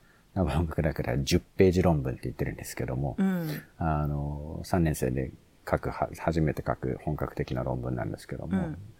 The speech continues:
Speaker 1: あの、心理療法の理論的な枠組み、リサーチをして、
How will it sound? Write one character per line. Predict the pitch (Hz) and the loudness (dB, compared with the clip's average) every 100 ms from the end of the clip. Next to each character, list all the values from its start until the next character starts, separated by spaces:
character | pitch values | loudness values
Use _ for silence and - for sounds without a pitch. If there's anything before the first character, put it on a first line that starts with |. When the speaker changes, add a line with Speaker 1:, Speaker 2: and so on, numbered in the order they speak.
| - - - - | -18 -16 -16 -8
Speaker 1:
あ | 90 82 78 | 0 2 2
の、 | 73 71 | 2 -2
心 | 73 101 | 0 4
理 | 90 | 6
療 | 85 85 | 8 6
法 | - 76 | 4 2
の | 92 110 87 | 4 2 2
理 | 87 | 4
論 | 80 | 4
的 | 71 - | 2 0
な | 76 | 0
枠 | 69 - | 0 0
組 | 78 73 71 | 2 2 2
み、 | 69 - - - | -2 -12 -20 -10
リ | 95 82 | 2 2
サ | - 78 | 4 4
ー | |
チ | - - | 2 -4
を | 60 | -6
し | - - | -8 -2
て、 | - 113 | 2 2